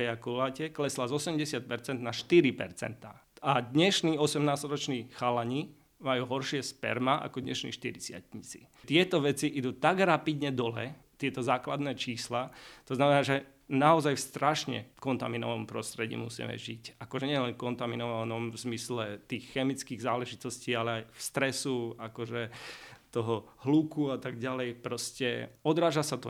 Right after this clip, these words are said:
práve na tej reprodukcii a je to logické. V celej histórii u všetkých živočíchov je to tak, že keď je problém v organizme a treba niečo dať bokom, odstraniť, tak je to, to reprodukcia. Pretože tá nie je dôležitá pre prežitie jedinca v danom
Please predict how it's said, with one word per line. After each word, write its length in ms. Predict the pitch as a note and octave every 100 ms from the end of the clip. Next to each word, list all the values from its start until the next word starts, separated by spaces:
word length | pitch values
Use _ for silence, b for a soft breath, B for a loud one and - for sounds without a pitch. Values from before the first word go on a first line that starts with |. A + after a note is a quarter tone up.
| -
práve 240 | B2+ C3
na 160 | B2+ A#2+
tej 240 | A#2 A#2
reprodukcii 880 | A#2+ B2+ C3 - C#3+ C#3 C#3 C#3 -
a 80 | B2+
je 100 | B2+
to 80 | B2
logické. 640 | B2 A2+ - - G#2+ G#2+
V 80 | -
celej 320 | - C#3+ C3
histórii 320 | C3 C3 C#3+ C3+
u 160 | B2
všetkých 320 | - B2 B2+
živočíchov 720 | A2 A#2 A#2+ A#2+ - A#2 A2+ B B B
je 160 | A#2+ A2+
to 160 | G#2+
tak, 400 | - A#2 C3 - B B B
že 160 | C#3
keď 480 | A#2 A#2 - - -
je 160 | A#2+ A#2+
problém 320 | D#3 C#3+ C3
v 80 | A#2+
organizme 800 | A#2 B2 C3 B2+ C#3+ D3+ D#3+ -
a 80 |
treba 320 | B2+ - B2+ B2+
niečo 480 | B2+ B2 A2 - -
dať 240 | A#2+ C3+ A#2
bokom, 480 | A#2 C#3+ D3 D#3
odstraniť, 460 | B2+ - - D3+ D3+
tak 120 | D3+ F#3
je 60 | F3
to, 180 | D3 C#3+
to 120 | - B2+
reprodukcia. 800 | B2+ A#2+ A#2+ G2 - A#2 G2+ - _
Pretože 480 | - B2+ C3 A#2+ B2
tá 240 | - C3
nie 160 | C#3 C3
je 80 | A#2+
dôležitá 480 | A#2 A2+ A2 B2 A#2
pre 320 | A2 G#2+ -
prežitie 480 | A#2+ A2 B2 A#2+ A2+
jedinca 560 | A2+ A2+ A2 G#2+ G2+
v 80 | G#2
danom 240 | G#2 G#2